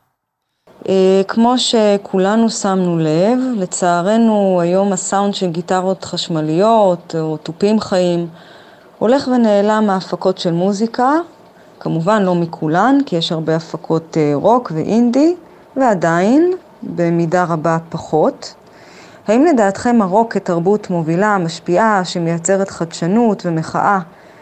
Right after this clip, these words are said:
יחזור אל המרכז התרבותי בשנים הקרובות?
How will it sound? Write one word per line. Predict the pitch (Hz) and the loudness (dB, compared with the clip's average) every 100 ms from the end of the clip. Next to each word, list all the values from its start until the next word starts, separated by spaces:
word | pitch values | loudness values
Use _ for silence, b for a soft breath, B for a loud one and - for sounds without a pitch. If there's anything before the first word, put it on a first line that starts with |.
| B 156 | B -8
יחזור | 170 160 196 202 202 | -6 0 2 2 0
אל | - 170 | 0 0
המרכז | 160 156 156 160 - 170 160 156 185 175 | 0 0 -2 -6 -8 -6 -4 -2 -2 -2
התרבותי | 170 160 156 160 196 | -2 -4 -4 -2 -2
בשנים | 180 185 185 180 185 | -2 -4 -4 -4 -4
הקרובות? | 180 - 175 196 285 - - | -6 -4 -2 0 0 -4 -20